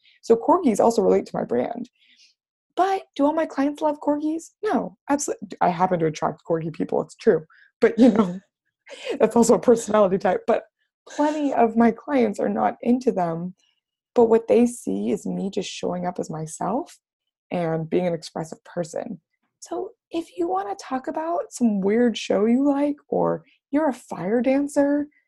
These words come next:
it, that's fine. Your clients don't have to be into fire dancing. Like, you get to just show up as yourself, and it truly does not have to align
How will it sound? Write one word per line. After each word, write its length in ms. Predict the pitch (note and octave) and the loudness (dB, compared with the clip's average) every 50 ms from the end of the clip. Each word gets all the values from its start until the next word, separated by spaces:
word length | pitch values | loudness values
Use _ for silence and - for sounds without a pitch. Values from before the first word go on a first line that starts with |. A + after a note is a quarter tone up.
| _ _ _ _ _ _ _ - | _ _ _ _ _ _ _ -14
it, 160 | - A#4 - - - | -12 -12 -10 -2 0
that's 240 | E4+ F4 F4 F4 - | 0 0 0 -2 -8
fine. 520 | - E4 F4 G#4 G#4 G4+ F4 C4+ G#3 - _ _ - | -6 -6 -6 -4 -4 -2 -2 -2 -2 -2 _ _ 0
Your 100 | D#4+ E4 | 0 2
clients 340 | - - F4 F#4+ G4 F4+ - | 2 2 2 2 0 -2 -2
don't 180 | - F4 E4 D#4+ | -2 -2 -2 -2
have 140 | D#4+ E4 | -4 -4
to 80 | - E4 | -4 -4
be 120 | D4 E4+ | -6 -6
into 140 | E4+ - F4 | -4 -4 -4
fire 300 | D4 D4+ C#4+ D4+ D#4+ E4 | 0 2 2 2 2 2
dancing. 580 | D4+ D#4 D#4 C#4+ A#3+ A#3+ B3 A3 F#3+ F3+ F3 D#3 _ _ _ _ _ - - | 0 0 0 0 0 2 2 2 2 0 -4 -8 _ _ _ _ _ -2 0
Like, 140 | - A3 G#3+ | 0 0 2
you 200 | G#3+ A#3 C4 B3+ | 4 4 4 4
get 200 | - C#4 C4 B3+ | 2 -2 -2 -2
to 140 | - C4 A3 | -2 -2 -2
just 220 | - - G3 - | -2 -4 -6 -6
show 360 | - - - B2+ A#2+ A#2+ - - | -6 -2 0 2 4 4 2 2
up 180 | - - - - | 0 0 2 2
as 160 | - - E2 | 0 2 4
yourself, 600 | F#2+ F#2 F2+ - - - - - - - - - _ - | 2 2 2 2 0 -2 -2 -2 -2 -6 -14 -16 _ -2
and 160 | - F#3 F3 | -2 0 2
it 160 | F#3 - - - | 2 0 0 -2
truly 320 | - - - G#3 G3 F#3+ | -4 2 4 4 6 4
does 140 | F#3 F3 F#3 | 4 2 0
not 140 | F3+ E3+ - | 0 0 0
have 100 | E3 - | 0 0
to 180 | - - - - | 2 4 4 4
align 560 | E3 D#3+ D3+ D3 - - - - - F#3+ | 4 4 2 2 0 -2 -2 -2 -2 -4